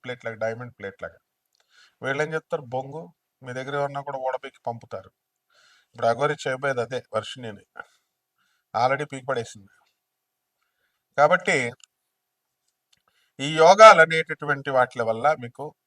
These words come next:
ధనలాభము, ఆరోగ్య లాభము, సంపద,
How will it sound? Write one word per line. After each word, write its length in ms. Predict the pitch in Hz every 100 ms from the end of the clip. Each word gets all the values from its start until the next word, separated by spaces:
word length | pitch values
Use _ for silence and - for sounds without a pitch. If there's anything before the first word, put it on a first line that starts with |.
| _ _ 95
ధనలాభము, 800 | 101 113 123 123 123 131 139 _ -
ఆరోగ్య 420 | 92 110 120 120 120
లాభము, 500 | 123 135 135 147 - _
సంపద, 500 | - 101 - 127